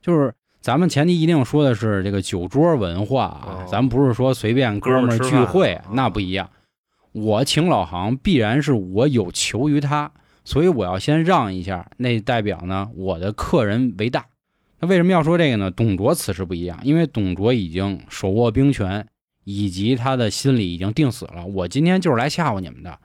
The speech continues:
Speaker 1: 我就当大哥，召集百官，如果百官谁敢不来的话，那证明这个人就要烦我，
Speaker 2: 嗯。
Speaker 1: 对吧？敢来的人呢，其实未必也全支持我，也有牛逼的，就是咱们马上就要出场的丁建阳，
Speaker 2: 嗯。哦。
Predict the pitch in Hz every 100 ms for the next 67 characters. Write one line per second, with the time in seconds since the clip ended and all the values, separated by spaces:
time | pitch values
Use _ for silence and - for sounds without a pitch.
0 | _ - 101 95 156 160 165 113 127 143
1 | - _ _ _ _ _ - 208 185 185
2 | 147 80 104 127 98 104 135 202 185 185
3 | 117 87 127 151 - 151 123 92 113 98
4 | 85 95 170 127 98 - _ 110 110 113
5 | 107 117 101 95 107 98 - 85 117 120
6 | - _ - 113 101 98 123 107 - _
7 | _ _ 165 117 90 90 151 208 117 98
8 | 113 104 - 160 196 202 160 175 113 87
9 | - 147 196 254 196 101 87 - _ _
10 | _ 143 180 117 131 147 139 101 - -
11 | 110 104 107 131 123 110 104 95 117 131
12 | 120 110 - 127 107 85 87 92 - _
13 | _ _ _ - 156 151 117 104 127 107
14 | 113 107